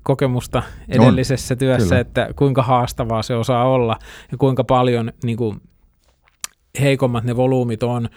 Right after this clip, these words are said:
Speaker 1: Ja tää on mun mielestä, niinku, hyvä vaan muistaa, että kun puhutaan Suomessakin eurooppalaisista ruokakaupan markkinoista ja kilpailusta, niin se on hyvin erityyppistä muissa Euroopan maissa. Ja jopa Ruotsissa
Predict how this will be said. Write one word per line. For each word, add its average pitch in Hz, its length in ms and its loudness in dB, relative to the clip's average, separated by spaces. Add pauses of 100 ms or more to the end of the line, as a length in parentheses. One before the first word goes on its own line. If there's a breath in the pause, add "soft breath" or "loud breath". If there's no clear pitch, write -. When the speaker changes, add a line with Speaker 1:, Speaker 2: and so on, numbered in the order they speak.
(380 loud breath)
Speaker 1:
Ja 120 240 0 (120)
tää 131 160 2
on 135 60 0
mun 147 160 2
mielestä, 139 400 -2 (260)
niinku, 139 440 -4 (360)
hyvä 147 220 4
vaan 135 180 2
muistaa, 139 600 0
että 110 160 -8 (680)
kun 135 180 0
puhutaan 123 400 0
Suomessakin 123 640 -2 (140)
eurooppalaisista 120 1040 -2 (320)
ruokakaupan 120 680 -2
markkinoista 117 680 -4
ja 113 60 -2
kilpailusta, 113 840 -4 (400 loud breath)
niin 123 100 -4
se 131 80 0
on 123 100 2
hyvin 127 240 0
erityyppistä 135 800 -4 (180)
muissa 107 380 -4
Euroopan 92 460 -6
maissa. 95 500 -6 (380 soft breath)
Ja 104 260 -4
jopa 120 240 -2
Ruotsissa 139 680 0